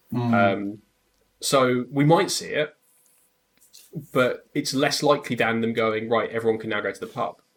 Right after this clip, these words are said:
Speaker 1: Yeah, no, I, I, I
Speaker 2: 'Cause
Speaker 1: fully admit
Speaker 2: that's
Speaker 1: pubs and clubs are, are gonna be the,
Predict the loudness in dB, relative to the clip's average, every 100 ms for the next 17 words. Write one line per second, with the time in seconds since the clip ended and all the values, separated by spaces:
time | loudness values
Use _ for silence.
0 | -20 -4 6 8 8 6 4 2 0 -2
1 | -4 -6 -6 -6 0 4 6 4 0 -2
2 | -2 -2 -2 0 -2 -2 -6 -10 -12 -10
3 | -8 -4 -4 -6 -8 -8 -8 -10